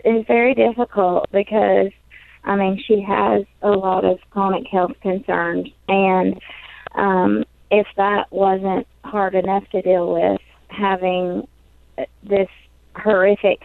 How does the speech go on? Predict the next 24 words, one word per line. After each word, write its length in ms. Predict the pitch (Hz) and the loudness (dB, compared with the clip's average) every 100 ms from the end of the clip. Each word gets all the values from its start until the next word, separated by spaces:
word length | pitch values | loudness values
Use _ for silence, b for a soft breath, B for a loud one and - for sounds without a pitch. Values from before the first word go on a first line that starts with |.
| - | -2
thing 300 | 190 180 185 | 0 0 -2
happen 520 | 202 202 214 208 208 | -4 -4 0 -2 -2
to 80 | 190 | -4
her 480 | 185 175 180 190 - B B B B | -2 2 2 0 -4 B B B B
and 260 | 202 196 185 | -2 0 2
then 560 | 196 190 185 185 185 208 _ _ _ _ _ | 2 2 2 2 0 -4 _ _ _ _ _
have 200 | - 208 | -4 -2
a 80 | 196 | 0
bunch 240 | 196 196 | 0 -2
of 80 | 196 | -4
people 600 | 196 190 - 185 196 196 - _ b b - | -2 -2 0 2 2 -2 -10 _ b b -8
rally 500 | - 202 208 208 196 | 0 2 4 4 4
around 640 | 185 190 202 190 196 202 208 - | 2 0 2 0 0 -4 -8 -6
the 120 | 190 190 | -2 0
defendant 680 | 190 214 214 220 185 196 - - B - | 0 0 0 2 2 2 -2 -14 B -6
and 440 | 196 190 185 185 190 - _ _ _ _ | 0 2 2 0 -4 -16 _ _ _ _
a-, 140 | - 190 | -6 -4
actually, 720 | - 165 - 185 185 185 185 - - | -4 -4 -4 0 2 0 -4 -10 -4
you 120 | 214 | -2
know, 260 | 190 185 180 | 2 0 0
defend 520 | 202 185 202 208 208 | -4 -2 2 2 0
him, 560 | 196 214 196 185 214 - _ b b - | 2 4 4 2 -2 -6 _ b b -2
and 300 | 190 185 185 | 0 2 2
then, 480 | 190 190 190 190 | 2 2 0 -8